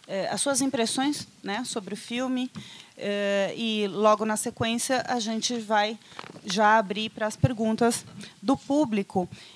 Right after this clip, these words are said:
Então, eu já vou aproveitar e fazer a minha primeira pergunta, eh, para cada um de vocês, e aí,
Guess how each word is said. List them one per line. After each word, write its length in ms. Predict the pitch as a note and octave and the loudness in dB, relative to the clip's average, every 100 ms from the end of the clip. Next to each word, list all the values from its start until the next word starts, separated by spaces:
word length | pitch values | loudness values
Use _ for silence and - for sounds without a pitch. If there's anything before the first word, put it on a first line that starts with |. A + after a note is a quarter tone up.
| - | -6
Então, 540 | G#3+ A3 B3+ B3 C4+ - | -6 -2 2 4 4 2
eu 160 | B3+ | 0
já 160 | B3 C4 | 0 -2
vou 220 | A3 C4+ | 2 4
aproveitar 720 | C4+ B3+ G#3+ G#3 D3+ G#3 G#3 G3+ - - | 4 0 -4 -8 0 2 0 -2 -18 -16
e 80 | |
fazer 260 | G#3+ A3+ G3+ | -10 -6 0
a 80 | A#3+ | 2
minha 220 | B3+ C4+ | 2 0
primeira 360 | - A3 G#3 G3+ | -2 -6 -6 0
pergunta, 720 | A3+ G#3 G3+ A3+ A#3+ A#3+ A#3 - - - - | 0 0 -4 -4 -2 -2 -4 -8 -20 -20 -12
eh, 200 | G3+ G3+ | -6 -6
para 180 | F#3+ A3 | -6 -8
cada 300 | - A3+ G#3 | -4 -6 -6
um 120 | G#3 | -14
de 140 | G#3+ A3 | -16 -16
vocês, 720 | G3 A3+ - C#4 F4 G4+ - | -18 -16 -12 -12 -12 -14 -16
e 80 | D#4+ | -12
aí, 240 | D#4+ D#4 | -10 -10